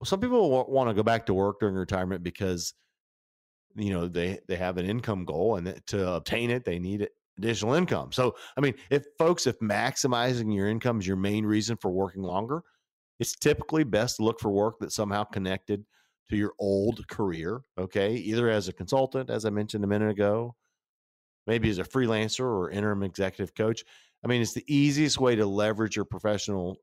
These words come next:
network and uncover opportunities to charge a premium for your expertise. So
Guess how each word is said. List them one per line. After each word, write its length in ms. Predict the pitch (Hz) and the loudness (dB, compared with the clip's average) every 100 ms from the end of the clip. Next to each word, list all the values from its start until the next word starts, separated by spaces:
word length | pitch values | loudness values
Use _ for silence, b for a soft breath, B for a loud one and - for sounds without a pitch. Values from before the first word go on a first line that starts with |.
| - | -4
network 440 | 104 92 95 98 | -2 0 -2 -2
and 80 | 90 | -4
uncover 480 | 90 - 95 87 82 | -4 -4 -4 -2 -4
opportunities 840 | 78 - - 165 113 87 90 - _ _ _ _ _ _ _ _ | -4 -12 -4 0 0 0 -4 -10 _ _ _ _ _ _ _ _
to 140 | - 95 | -4 -4
charge 500 | - - 110 107 92 | -4 0 2 2 -2
a 40 | |
premium 580 | 90 123 113 101 98 95 - | -4 -2 -2 0 -2 -4 -6
for 220 | 92 90 | -4 -2
your 260 | 85 85 | -4 -6
expertise. 680 | 64 82 - - 85 92 76 | -4 -6 -8 -14 -8 -8 -6
So 220 | 95 87 | -4 -4